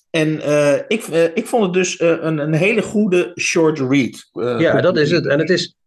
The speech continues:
Speaker 2: het is, ik dacht, het deed me denken, a-, afsluitend voor mij, eh,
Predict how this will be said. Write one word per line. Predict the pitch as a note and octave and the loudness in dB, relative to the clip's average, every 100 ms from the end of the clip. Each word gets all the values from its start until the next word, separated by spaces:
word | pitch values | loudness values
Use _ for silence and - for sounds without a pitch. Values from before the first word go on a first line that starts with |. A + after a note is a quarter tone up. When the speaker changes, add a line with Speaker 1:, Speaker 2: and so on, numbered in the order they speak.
| _ - | _ -8
Speaker 2:
het | D3+ | -2
is, | F#3 - | -2 -2
ik | E3+ | -2
dacht, | F3+ F#3+ | 0 0
het | E3 D#3 | 0 0
deed | F#3+ | 0
me | E3 | 0
denken, | D3+ A3+ G#3 G3+ - | 0 0 0 -2 -2
a-, | - _ _ | -10 _ _
afsluitend | E3+ D#3+ F#3+ E3+ E3+ E3 | -4 -2 0 0 -2 -4
voor | - | -2
mij, | C#3 D#3 F3 | 0 0 -2
eh, | - D3 C#3+ C#3+ | 0 2 4 2